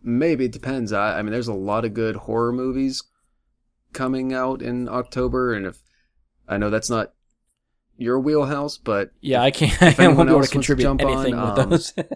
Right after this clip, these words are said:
Speaker 2: <laughs>
Speaker 1: I mean, there's a, there's a lot of good ones. The, the Jigsaw, uh, Saw reboot,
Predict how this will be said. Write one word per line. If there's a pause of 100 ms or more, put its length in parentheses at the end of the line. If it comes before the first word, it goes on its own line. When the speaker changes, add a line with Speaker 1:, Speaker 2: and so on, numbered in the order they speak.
Speaker 2:
<laughs>
Speaker 1:
I
mean,
there's
a,
there's
a
lot
of
good
ones.
The,
the
Jigsaw, (640)
uh,
Saw
reboot,